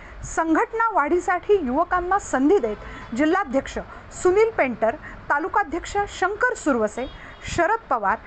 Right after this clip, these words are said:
विजय कुलकर्णी, वहाब शेख, उमेश आसादे यांच्या शुभ हस्ते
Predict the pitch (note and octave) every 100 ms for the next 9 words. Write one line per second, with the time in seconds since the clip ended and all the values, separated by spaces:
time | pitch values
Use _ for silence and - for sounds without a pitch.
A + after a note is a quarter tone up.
0 | - - B3 C4+ G#4 G#4+ D#4 - A3 G#3+
1 | B3+ - - B3+ D4 D#4+ A4 G#4+ - B3+
2 | G#3 - - - E4 F4+ A4 - - C#4+
3 | B3+ F#4+ B3 G#3+ A3+ - - B3+ E4 E4+
4 | E4+ - A#4+ - D#4 D4 C4+ - A#3